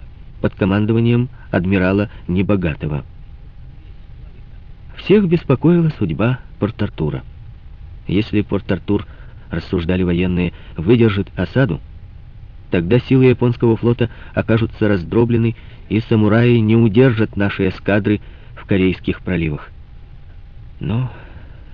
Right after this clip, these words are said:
если Порт-Артур капитулирует, тогда японцы смогут весь свой броненосный флот выставить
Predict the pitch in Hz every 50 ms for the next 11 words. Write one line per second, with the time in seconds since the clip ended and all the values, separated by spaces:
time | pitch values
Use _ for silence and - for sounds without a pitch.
0 | - - - - 143 147 101 123 - - 143 135 127 - - 113 110 110 - -
1 | 101 95 - - 98 107 104 - - - - - - - - - - 87 - 87
2 | 82 82 76 90 107 117 110 95 82 - - - - - - - - - - -
3 | - - 87 160 160 104 113 214 - - 107 113 113 - 113 107 - - - -
4 | - - - 85 95 117 110 110 - - - - - - 80 82 117 127 - -
5 | - - 95 104 123 120 113 87 80 107 107 110 104 104 110 110 - - 101 95
6 | - - - - 98 - - - - - - 87 - - - 135 90 85 - -